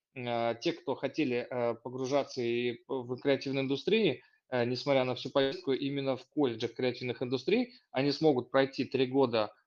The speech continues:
по уникальному треку, который, э, по комфортным условиям,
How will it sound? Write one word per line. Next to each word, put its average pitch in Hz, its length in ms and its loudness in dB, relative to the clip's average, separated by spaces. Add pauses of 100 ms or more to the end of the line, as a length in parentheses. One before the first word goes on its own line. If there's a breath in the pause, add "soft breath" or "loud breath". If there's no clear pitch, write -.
(140)
по 123 240 4
уникальному 131 840 2
треку, 196 400 0
который, 135 680 -2
э, - 40 -6
по 127 220 -2
комфортным 143 680 0
условиям, 120 600 0